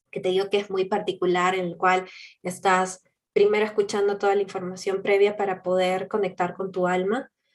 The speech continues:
Posteriormente ya físicamente abrazas al árbol y después entramos en un proceso de feedback, de retroalimentación,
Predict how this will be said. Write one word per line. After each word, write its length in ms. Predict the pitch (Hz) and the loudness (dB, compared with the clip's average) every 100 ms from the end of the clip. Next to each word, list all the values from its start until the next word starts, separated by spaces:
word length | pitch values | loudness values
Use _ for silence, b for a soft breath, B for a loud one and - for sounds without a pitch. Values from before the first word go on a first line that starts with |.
| _ | _
Posteriormente 800 | - 196 208 208 202 208 202 202 | -8 -2 0 2 2 2 2 2
ya 140 | 196 202 | 4 0
físicamente 800 | - 240 - 254 220 202 202 196 | -2 -8 -8 -4 -2 0 0 0
abrazas 440 | 190 185 202 196 | 0 -2 -4 -2
al 140 | 180 | 0
árbol 440 | 180 190 185 233 302 B B B B B B _ | 0 0 -2 -4 -6 B B B B B B _
y 100 | - | 2
después 600 | 330 370 370 247 277 - - - | 4 4 6 6 6 2 -10 -4
entramos 500 | 214 214 226 233 247 | -2 2 2 2 2
en 140 | 226 | 4
un 100 | 214 | 4
proceso 480 | 214 220 214 208 226 | 4 0 0 0 2
de 100 | 202 | 0
feedback, 540 | 196 262 202 185 156 - B - | 0 -4 -2 -4 -4 -8 B -4
de 120 | 196 | 0
retroalimentación, 1200 | 196 196 190 185 180 180 190 190 226 208 269 - | 0 0 0 0 0 -2 -4 0 2 2 0 -6